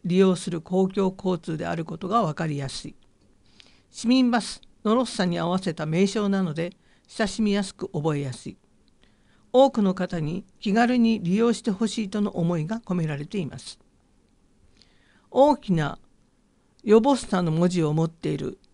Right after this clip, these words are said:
女性職員の写真があります。「たしか-、たくさん利用してください」と呼びかけています。予約不要、運転免許自主返納出張窓口のご案内。表があります。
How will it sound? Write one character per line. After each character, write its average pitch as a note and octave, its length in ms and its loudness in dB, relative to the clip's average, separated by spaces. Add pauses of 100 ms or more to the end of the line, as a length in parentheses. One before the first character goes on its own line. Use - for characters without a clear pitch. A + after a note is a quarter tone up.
女 F3 140 2
性 B3 220 2
職 A#3 320 -2
員 E3 200 2
の A#3+ 240 -2
写 - 140 -8
真 E3+ 300 0
が G3+ 80 0
あ - 20 0
り E3+ 100 -4
ま - 140 -8
す。 - 160 -14 (880)
「た F#3+ 100 -2
し - 200 -6
か-、 B3+ 180 0 (100)
た A3 140 -4
く - 80 -10
さ C#4 180 2
ん A3 80 6
利 F3 120 2
用 G3+ 160 6
し G3+ 60 -10
て G#3 120 -4
く G3 80 -4
だ G3 100 0
さ G#3 180 -4
い」 A#3 120 -8 (260)
と C#4 100 -2
呼 G3 140 6
び D#3 120 -2
か D#3 120 -6
け - 120 -10
て A#3 80 -6
い F#3 100 -4
ま - 140 -12
す。 - 180 -20 (1600)
予 G3+ 80 6
約 B3 300 4
不 G3+ 160 2
要、 G3 320 2 (600)
運 B3 180 6
転 C4 200 2
免 A3+ 340 4
許 D#3+ 180 -6
自 E3+ 200 -6
主 A#3+ 160 -2
返 G#3+ 340 2
納 G3 360 0
出 - 180 -6 (100)
張 A#3+ 220 2
窓 G#3+ 240 0
口 F#3+ 220 -2
の A3 160 0
ご D3+ 220 -2
案 C3 180 -6
内。 C3+ 180 -10 (1080)
表 B3 160 6
が A#3 100 4
あ A3 60 2
り G3 120 0
ま F3+ 120 -4
す。 - 160 -12